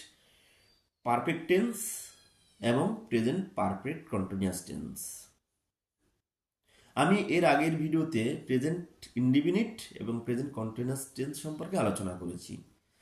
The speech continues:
যারা ভিডিওটি দেখোনি, ভিডিওটি দেখে নিও। যাই হোক, আজকের আলোচনায় আসছি প্রেজেন্ট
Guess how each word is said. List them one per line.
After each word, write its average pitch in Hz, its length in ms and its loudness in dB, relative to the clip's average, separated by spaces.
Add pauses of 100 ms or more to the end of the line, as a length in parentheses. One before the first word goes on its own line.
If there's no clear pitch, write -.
(160)
যারা 143 180 2
ভিডিওটি 156 400 2
দেখোনি, 131 580 0 (340)
ভিডিওটি 127 540 0 (240)
দেখে 117 340 2
নিও। 87 380 -2 (2000)
যাই 147 240 4
হোক, - 260 0 (840)
আজকের 127 400 0
আলোচনায় 127 340 2
আসছি 151 460 -2 (400)
প্রেজেন্ট 190 600 2